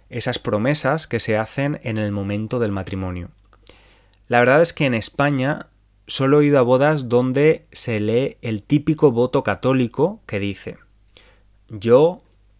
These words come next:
César, te recibo a ti, el nombre, como esposa o esposo, y me entrego a ti y prometo serte fiel en la prosperidad y en la adversidad, en la salud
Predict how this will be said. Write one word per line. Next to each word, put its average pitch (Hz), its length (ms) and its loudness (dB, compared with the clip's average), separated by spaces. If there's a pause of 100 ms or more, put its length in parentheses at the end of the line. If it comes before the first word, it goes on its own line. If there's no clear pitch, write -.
César, 147 680 -2 (220)
te 104 120 -10
recibo 101 440 -6
a 95 100 -8
ti, 190 320 -2 (680)
el 101 160 -10
nombre, 135 440 0 (520)
como 98 240 -8
esposa 160 580 0
o 127 120 2
esposo, 156 580 -2 (480)
y 185 220 0
me 143 140 0
entrego 123 440 2
a 104 100 0
ti 147 420 -2
y 160 120 -2
prometo 135 680 -2
serte 139 420 -6
fiel 151 580 0 (220)
en 104 180 -8
la 113 140 -2
prosperidad 120 840 0 (180)
y 107 160 -8
en 104 180 -4
la 110 140 -2
adversidad, 101 840 -6 (560)
en 107 180 -4
la 131 140 2
salud 135 500 0